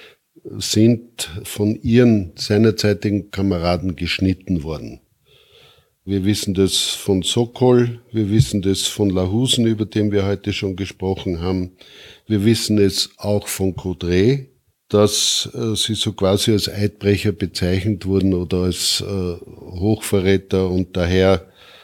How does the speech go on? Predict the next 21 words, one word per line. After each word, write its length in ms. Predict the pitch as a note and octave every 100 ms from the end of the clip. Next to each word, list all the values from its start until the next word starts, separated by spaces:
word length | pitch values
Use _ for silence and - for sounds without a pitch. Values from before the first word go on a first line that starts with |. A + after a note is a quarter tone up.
| _ -
äh, 60 | - D#2+ A#1+ -
hat 280 | F2 G2+ -
man 220 | G2 G2
sie 240 | - G2 F2+
totgeschwiegen. 1300 | - F#2+ G2+ - F#2 - - F#2+ F#2 F2 C2+ - _ _ _ -
Coudray 480 | G#2+ F#2+ F2+ G#2+ A2+
zum 200 | A2+ G#2
Beispiel 360 | G2+ - A2
versucht, 920 | F#2 G#2 G2 A2+ A#2 A#2+ - - -
in 180 | G#2+ G2+
das 200 | F#2+ F#2
zweite 760 | - G2 G2 - G2+ G2+ G2 G2+ -
österreichische 540 | A2 - G2+ F#2 G2+
Bundesheer 640 | - G#2 A2 G2+ - G2
aufgenommen 640 | F2+ F#2 - F#2 F#2 F#2 F2
zu 180 | - F2
werden. 240 | F2+ F2
Das 220 | E2 -
wird 180 | F#2 -
abschlägig 720 | G2 F#2+ - F#2 E2+ F#2 -
beschieden. 640 | F2 - G2+ G2+ E2+ C2+